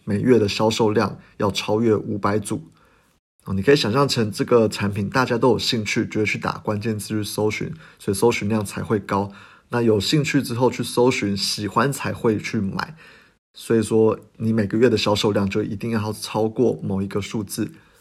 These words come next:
那这些数据在软体里面都可以捞到资料。那我这边再介绍另外一个网站，它叫做 Jungle Scout Amazon Sales Estimator，免费销量的预估网站。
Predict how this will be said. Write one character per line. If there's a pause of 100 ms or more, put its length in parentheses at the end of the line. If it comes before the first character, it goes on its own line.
(840)
那
这
些
数
据
在
软
体
里
面
都
可
以
捞
到
资
料。 (320)
那
我
这
边
再
介
绍
另
外
一
个
网
站， (140)
它
叫
做
Jungle
Scout (160)
Amazon
Sales (140)
Estimator， (320)
免
费
销
量
的
预
估
网
站。